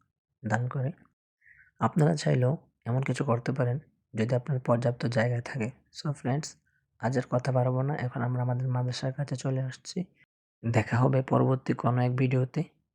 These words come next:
আপনারা সকলে ভালো থাকবেন, সুস্থ থাকবেন, আর বিশেষ করে আমার জন্য দোয়া করবেন, আমি যেন আমার যে লক্ষ্য, সেই লক্ষ্যে পৌঁছাতে পারি। আল্লাহ হাফেজ। আসসালামু আলাইকুম ওয়া রাহমাতুল্লাহি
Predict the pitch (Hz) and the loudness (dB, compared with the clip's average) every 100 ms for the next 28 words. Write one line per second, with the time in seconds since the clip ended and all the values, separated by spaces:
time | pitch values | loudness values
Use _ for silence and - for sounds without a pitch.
0 | _ - - 117 - 123 127 117 120 127 | _ -14 -2 -2 0 0 2 2 2 0
1 | 135 127 143 151 - _ _ _ - - | -2 0 -2 -4 -12 _ _ _ -10 -4
2 | - - 131 - 127 139 151 - _ _ | -4 -2 -2 0 -2 0 -4 -4 _ _
3 | _ _ 98 101 139 _ _ - - - | _ _ -2 -2 -4 _ _ -14 -4 -4
4 | - - 123 123 131 127 123 123 123 123 | -2 0 2 2 0 0 2 2 0 0
5 | 131 - - 120 127 127 127 123 123 120 | -2 -4 -4 -2 0 0 0 0 -2 -2
6 | 127 127 _ _ _ _ - 104 107 - | -4 -6 _ _ _ _ -6 0 0 -2
7 | - 160 - - 127 120 120 - 127 123 | -6 -6 -8 -4 0 0 -2 -4 -4 -2
8 | 120 131 131 127 135 _ _ _ _ - | -2 -4 -2 -2 -4 _ _ _ _ -4
9 | 123 120 120 123 147 - - _ _ 107 | -2 -2 -2 -4 -6 -8 -18 _ _ -8
10 | - 123 120 120 120 120 120 127 143 - | -4 -2 0 -2 -2 -2 -2 -2 -4 -4
11 | 120 110 - 117 131 123 127 135 | -4 -4 -4 -6 -4 -2 -2 -4